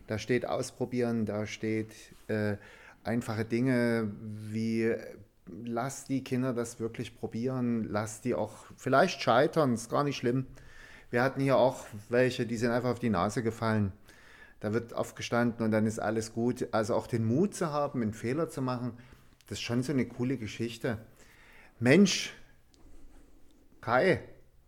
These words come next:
mein erster nicht lehrender Psychomotoriker, den ich hier am Telefon habe. Also es ist total spannend und ich hoffe, dass du ganz viel mitnimmst. Also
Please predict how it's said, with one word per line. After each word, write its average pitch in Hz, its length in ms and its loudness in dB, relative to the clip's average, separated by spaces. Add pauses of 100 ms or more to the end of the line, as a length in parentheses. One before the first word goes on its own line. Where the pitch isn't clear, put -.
(680)
mein 127 220 4
erster 165 400 6
nicht 202 800 6 (460)
lehrender 190 600 8
Psychomotoriker, 160 880 2
den 135 220 4
ich 135 120 -2
hier 131 200 2
am 120 100 2
Telefon 127 540 2
habe. 123 260 2
Also 123 220 0
es 120 180 -4
ist - 220 -10
total 135 420 -4
spannend 175 640 -4 (400)
und 127 500 2
ich - 260 -4 (400)
hoffe, 170 320 0 (120)
dass 120 340 -2
du 131 380 4 (400)
ganz 120 260 2
viel 131 200 6
mitnimmst. 123 800 4
Also 110 460 4